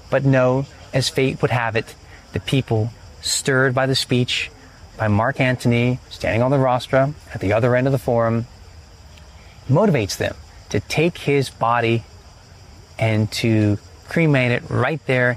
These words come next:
in the heart of the Roman Forum. And in that very spot, you're eventually gonna have a temple constructed, a temple of divine Julius Caesar. And when the construction is taking place between forty-two and twenty-nine B C, what passes by overhead?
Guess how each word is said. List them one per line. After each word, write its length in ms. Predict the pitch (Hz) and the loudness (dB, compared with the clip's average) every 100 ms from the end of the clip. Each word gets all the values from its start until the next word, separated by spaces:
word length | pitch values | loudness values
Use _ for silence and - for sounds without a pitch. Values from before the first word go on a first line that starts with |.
| - - | -4 -2
in 120 | 127 | -2
the 60 | |
heart 280 | 107 117 120 | 0 -2 -2
of 40 | 107 | 0
the 80 | |
Roman 220 | 101 92 101 | 0 -2 -6
Forum. 500 | - 123 127 131 143 - | -4 0 2 0 -2 0
And 100 | 135 | 2
in 100 | 139 | 2
that 140 | 143 | 2
very 260 | 127 120 120 | 0 -2 -2
spot, 560 | - - 104 107 - - - - - - | -4 -2 -2 -2 -8 -20 -20 -20 -20 -8
you're 120 | - | -2
eventually 360 | 98 107 104 110 | 0 0 0 -2
gonna 160 | 104 98 | -2 -2
have 460 | 104 101 98 98 - - - - | -2 -2 -2 -4 -8 -20 -20 -6
a 160 | 110 101 | -4 -2
temple 360 | - 160 113 | 0 0 -2
constructed, 580 | 101 107 - 104 - 101 | -4 -4 -2 -4 -2 -4
a 60 | 123 | -4
temple 360 | - 120 113 123 | -2 -4 -2 -4
of 120 | 117 | -2
divine 560 | 117 104 113 113 110 110 - - - | -2 0 0 2 0 -2 -6 -16 -4
Julius 480 | 110 104 101 - - | 0 2 0 -4 -10
Caesar. 560 | - 156 165 185 208 - - - - - - - | -4 0 2 2 -2 -6 -20 -20 -20 -20 -18 -4
And 160 | 117 | 0
when 140 | 131 160 | 2 0
the 80 | |
construction 460 | 170 156 - 165 160 | 0 0 0 0 0
is 60 | - | 0
taking 280 | 147 156 | 0 0
place 320 | - 156 110 - | 0 0 0 -4
between 380 | - 113 104 | -8 -2 -2
forty-two 800 | 104 - 143 156 165 - 170 139 | -4 -2 2 2 0 0 2 2
and 100 | 98 | 0
twenty-nine 480 | - 143 147 143 143 | -2 0 2 2 2
B 140 | 135 131 | 0 -2
C, 420 | - 127 123 123 - - - - | 0 2 2 -2 -10 -20 -20 -10
what 240 | 127 123 - | -2 -2 -2
passes 420 | - 120 - 110 | -4 -4 -4 -4
by 320 | - 110 107 | -2 0 0
overhead? 600 | 95 - 107 107 98 95 | -2 -2 -4 -2 -2 -6